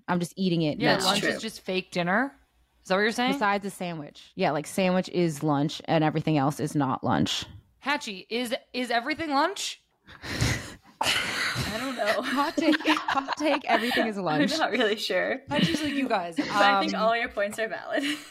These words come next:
Speaker 3: <laughs>
Speaker 1: Okay,
Speaker 2: Very
Speaker 1: TikTok,
Speaker 2: nice. Very
Speaker 1: Instagram,
Speaker 2: nice.
Speaker 1: Twitter.
Speaker 3: I'm starting Instagram. To be honest, I am not really on TikTok, so I think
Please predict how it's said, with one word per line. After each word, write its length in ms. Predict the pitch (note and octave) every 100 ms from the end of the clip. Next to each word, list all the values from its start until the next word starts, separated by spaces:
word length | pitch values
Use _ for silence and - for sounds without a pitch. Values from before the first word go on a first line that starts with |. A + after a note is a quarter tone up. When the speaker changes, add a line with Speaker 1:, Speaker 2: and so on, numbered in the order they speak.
| -
Speaker 3:
<laughs> 120 | D4 C#4 C4 - -
Speaker 1:
Okay, 320 | A#3+ A3 - - _
Speaker 2:
Very 200 | - A3+
Speaker 1:
TikTok, 280 | G#3+ D#4+ D4
Speaker 2:
nice. 240 | - - -
Very 120 | A#3
Speaker 1:
Instagram, 480 | A3 - A3 G#3+ G#3
Speaker 2:
nice. 60 | -
Speaker 1:
Twitter. 480 | - F#3+ D#3+ D#3+ E3+ - - - - -
Speaker 3:
I'm 120 | G3+
starting 440 | F#3+ - F#3+ G3+ A3
Instagram. 1000 | G3 F#3 - F#3+ F3+ F3 E3+ E3 E3 F3+ _ _ _
To 120 | - G#3+
be 100 | F#3+
honest, 520 | F3 F#3 G3+ G#3 - _ _ _
I 140 | D#3+
am 580 | E3 E3+ D#3+ D3+ E3+ E3+
not 320 | E3 D#3 C#3+ -
really 300 | F3 F3+ G3+
on 260 | G3+ A3 A3
TikTok, 640 | B3 A#3+ B3+ A#3+ A#3 A#3
so 240 | - - E3
I 120 | E3+
think 320 | F3 F#3+ F#3